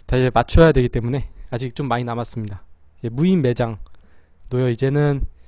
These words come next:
뭐, 일본에서나, 일본에서도 그렇고 편의점은 일단 무인 매장. 이따가, 예, 제가 부르도록 하겠습니다. 무인 매장, 일단 일본에서는 이미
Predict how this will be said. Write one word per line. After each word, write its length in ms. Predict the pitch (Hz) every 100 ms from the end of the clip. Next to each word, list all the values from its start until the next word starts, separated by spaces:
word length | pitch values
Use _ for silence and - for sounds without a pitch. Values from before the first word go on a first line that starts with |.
| - - -
뭐, 100 | 139
일본에서나, 840 | 151 175 196 180 147 135 127 123 -
일본에서도 540 | 156 170 180 151 131
그렇고 440 | 117 113 - 127 104 -
편의점은 400 | - 233 220 190
일단 320 | 135 127 123 113 - - - - -
무인 220 | 139 127
매장. 220 | 113 104
이따가, 420 | 135 196 170 139
예, 160 | 120 110 - - - -
제가 160 | 120
부르도록 420 | 113 131 131 131 117
하겠습니다. 460 | 139 - 104 95 - - - -
무인 240 | 135 185
매장, 180 | 156 127
일단 220 | 120 135
일본에서는 680 | 123 151 160 180 156 139 131
이미 240 | 120 120